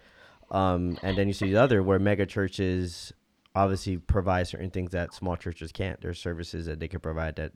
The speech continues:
that small churches can't. Um, when it comes to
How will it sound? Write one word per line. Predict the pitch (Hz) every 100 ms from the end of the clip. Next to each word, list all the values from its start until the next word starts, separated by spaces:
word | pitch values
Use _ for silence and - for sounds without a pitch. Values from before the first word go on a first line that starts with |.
| -
that | 80
small | - 85
churches | 87 85 - -
can't. | 95 90 - - - - - -
Um, | 107 104 98 90 82 - _ _ _ _ _ _ _ _ -
when | 107 113
it | -
comes | 127 117 -
to | 117 110